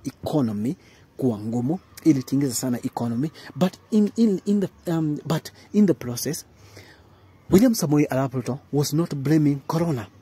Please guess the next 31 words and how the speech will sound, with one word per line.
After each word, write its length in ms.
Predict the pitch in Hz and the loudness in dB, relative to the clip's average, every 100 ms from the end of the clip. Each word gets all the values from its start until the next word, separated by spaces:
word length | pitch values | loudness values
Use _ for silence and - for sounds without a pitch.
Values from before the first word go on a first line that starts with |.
| - - - | -20 -14 -2
He 160 | 156 | 4
used 200 | 247 - | 4 2
his 240 | - 170 - | -2 -2 -2
juniors 440 | 131 190 127 123 - - - | 2 4 4 0 -6 -14 -2
to 80 | 147 | 0
blame, 380 | 131 165 143 220 _ - - 110 | 4 4 4 0 _ -20 -14 -2
uh, 400 | 135 123 113 98 - - | 2 2 0 -6 -10 2
Uhuru 220 | 147 170 | 4 6
Muigai 260 | 147 131 165 | 6 4 2
Kenyatta 400 | 135 143 156 196 - - | 0 -2 -4 -8 -10 -6
and 160 | - 147 | 0 2
the 60 | 143 | 2
government 560 | 131 196 117 104 104 - - - | 0 0 -2 -6 -10 -18 -6 0
of 200 | 139 - - - | 0 -2 -10 2
Uhuru 360 | 160 180 180 180 - - | 6 6 4 -2 -10 2
Muigai 460 | 143 120 139 139 - - _ - - | 4 4 2 0 -4 -18 _ -20 0
Kenyatta. 440 | 175 185 180 220 - - _ - - | 4 4 0 -6 -12 -20 _ -18 -2
Those 200 | 240 - | 0 0
are 180 | - 123 | -6 -8
just 320 | 123 151 - - - - | -4 -6 -8 -20 -20 -4
things 340 | 135 226 185 - | 6 6 6 -4
that 240 | 135 123 | -6 -8
William 380 | 131 170 190 185 | -6 -2 -2 -4
Samoei 440 | - 127 120 120 - - | -4 -2 0 -2 -4 -8
Arap 220 | 127 127 | -6 -6
Ruto 340 | 131 123 139 131 - - - | -4 -4 -4 -4 -12 -20 -16
used. 420 | - 143 160 - - - - - | -4 2 2 0 -12 -18 -8 0
Another 240 | 247 208 | 2 2
thing 220 | 139 139 - | 0 -2 -2
William 260 | 147 131 123 | 0 2 2
Samoei 260 | 113 117 | -2 -4